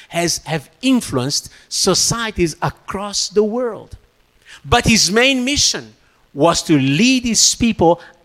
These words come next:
out of slavery in Egypt. And Jesus, the main mission of Jesus was to lead us out of the bondage of slavery to sin. Of course, we follow Jesus and there are a whole bunch of other benefits,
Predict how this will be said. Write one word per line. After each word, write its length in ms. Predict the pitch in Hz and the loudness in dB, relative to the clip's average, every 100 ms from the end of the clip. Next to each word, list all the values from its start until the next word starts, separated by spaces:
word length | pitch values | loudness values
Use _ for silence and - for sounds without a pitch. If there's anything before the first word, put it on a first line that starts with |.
| 202 | 2
out 280 | 226 233 | 2 2
of 200 | - 156 | 2 2
slavery 540 | 131 156 156 165 151 156 | 0 -4 -2 -2 -4 -8
in 160 | 143 139 | -8 -8
Egypt. 320 | 143 123 - | -8 -10 -2
And 200 | 160 156 | 0 2
Jesus, 460 | 127 277 320 160 120 | 2 0 0 -2 2
the 120 | 139 | 2
main 360 | 147 240 302 285 - - | 4 2 2 0 -4 0
mission 340 | 220 262 240 | 2 2 2
of 180 | 214 160 | 0 0
Jesus 560 | 165 294 247 156 190 - - | 0 0 2 2 0 -6 -8
was 220 | - 175 - | 2 2 2
to 160 | - | 2
lead 340 | 175 180 262 254 | 4 4 4 4
us 200 | 226 - - | 2 0 -2
out 300 | 262 143 - - | -2 -2 -6 -8
of 140 | 156 - | -8 -2
the 80 | 139 | -4
bondage 480 | - 196 208 196 | -2 -6 -4 -4
of 160 | 175 143 | -4 -4
slavery 540 | - - 185 196 202 208 | -4 -4 -2 0 0 -2
to 120 | 214 | -4
sin. 280 | - 220 143 - - | 0 0 -2 -6 0
Of 200 | 247 - | 0 4
course, 280 | 262 202 - - | 4 4 2 -8
we 140 | 226 240 | 0 2
follow 340 | - 254 226 | 4 6 6
Jesus 460 | 175 185 294 208 190 | 4 0 0 0 0
and 100 | 208 | 2
there 80 | 214 | 4
are 100 | 185 | 6
a 40 | |
whole 200 | 180 311 | 6 4
bunch 360 | 220 254 320 220 | 4 2 2 0
of 100 | 180 | -2
other 200 | 180 185 | 0 2
benefits, 680 | 269 320 214 120 - - | 2 2 0 -6 -6 -8